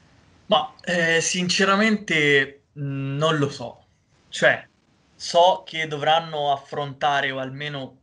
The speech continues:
mm, eh, ho saputo così, dovranno affrontare soltanto, eh, l'orale.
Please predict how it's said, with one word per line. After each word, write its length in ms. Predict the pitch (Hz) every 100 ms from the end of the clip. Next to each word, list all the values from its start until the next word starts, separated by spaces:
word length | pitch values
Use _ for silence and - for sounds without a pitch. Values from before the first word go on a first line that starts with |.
| _
mm, 240 | 120 107 - - - _ _ _ _ _ _
eh, 140 | - -
ho 140 | 143 135
saputo 460 | 143 127 139 139
così, 320 | 139 131 147
dovranno 380 | 131 131 135 139
affrontare 500 | 131 - 135 143 143
soltanto, 1120 | 127 151 139 131 - 151 156 143 156 151 147 -
eh, 680 | 131 127 123 127 127 120 123
l'orale. 800 | 139 135 127 123 123 131 -